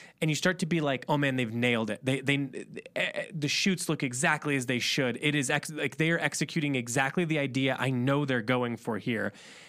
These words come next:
And I think sometimes when you think like, "Oh, cool, it's on lock," I think what happens is the person that should be most focused on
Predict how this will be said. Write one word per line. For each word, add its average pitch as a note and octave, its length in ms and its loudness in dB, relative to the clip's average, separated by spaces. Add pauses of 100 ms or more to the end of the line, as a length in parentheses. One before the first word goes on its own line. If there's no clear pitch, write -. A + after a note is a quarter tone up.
(160)
And D3 100 6
I D3 60 2
think E3+ 240 0
sometimes G3 420 0
when D#3 100 0
you C3 80 0
think C#3 280 -2
like, A#2+ 180 0
"Oh, F3 140 2
cool, F3 240 0
it's B2 120 -2
on A#2+ 200 0
lock," A2+ 520 0 (1000)
I C#3 80 4
think E3 220 2
what F3 100 2
happens D3 420 2
is C3 160 0 (480)
the C#3 160 0
person D#3+ 460 0
that D3+ 140 0
should C3 280 0
be C3+ 140 0
most C3 560 -2 (640)
focused C#3+ 540 0
on A2+ 420 0